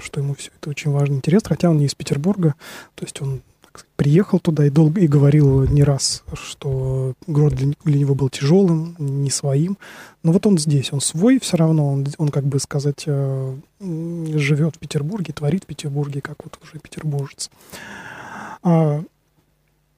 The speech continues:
режиссёр действительно небезызвестный. Я считаю, что это одно из, если не самое главное, то одно из главных имён вообще российского кинематографа, э, в том виде, в котором он сейчас существует. И,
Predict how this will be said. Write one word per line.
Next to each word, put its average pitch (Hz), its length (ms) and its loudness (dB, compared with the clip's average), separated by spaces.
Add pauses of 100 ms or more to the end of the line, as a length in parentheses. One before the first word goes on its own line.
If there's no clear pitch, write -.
(120)
режиссёр 190 360 4
действительно 202 320 4
небезызвестный. 175 760 4
Я - 60 -10
считаю, 160 400 -2
что - 180 -6
это - 240 -8
одно 156 280 4
из, - 320 -4 (120)
если 165 260 4
не 165 100 4
самое 147 320 2
главное, 143 300 4
то 151 140 2
одно 156 180 4
из 139 80 4
главных 135 420 0
имён 135 380 -2
вообще 147 300 -6
российского - 400 -6
кинематографа, 156 800 0 (460)
э, 143 160 -2
в - 60 -12
том 160 160 2
виде, 143 160 0
в - 40 -14
котором 147 360 0
он 147 60 0
сейчас - 280 -6
существует. - 760 0
И, 147 360 2